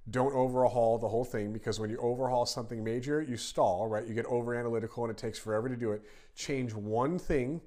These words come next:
and then test if it made a difference. And then ask yourself the one question I asked earlier. "If I had to win the listing without a presentation, what would I do different?"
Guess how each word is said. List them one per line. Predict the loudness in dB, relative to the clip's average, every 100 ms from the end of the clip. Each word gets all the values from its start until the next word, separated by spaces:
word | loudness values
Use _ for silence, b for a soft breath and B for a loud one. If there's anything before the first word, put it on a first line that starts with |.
| B B -4
and | 0
then | 0 -2
test | -2 2 2 0 -6
if | -6
it | -4
made | -2
a | 0
difference. | -2 -4 -12 -8
And | -6
then | -4 -2
ask | -2 -2 -4
yourself | -4 0 -2 0
the | 0
one | 2 0 -2
question | -4 -4 -6
I | -4
asked | -4 -4 -2
earlier. | -2 -4 -10 -18 -20 b b b b -20 -20 -20 -20 b b -8
"If | 0 2
I |
had | 2 2 4 4
to | 0
win | 0 0
the | 2
listing | 2 2 0 -2
without | 0 2 0
a | 0
presentation, | -2 -2 -4 -4 -4 -6 -10 -12 -14 b b b
what | -2 2 2 2
would | 2
I | 2
do | -2 -6
different?" | -4 -4 -6 -16 -18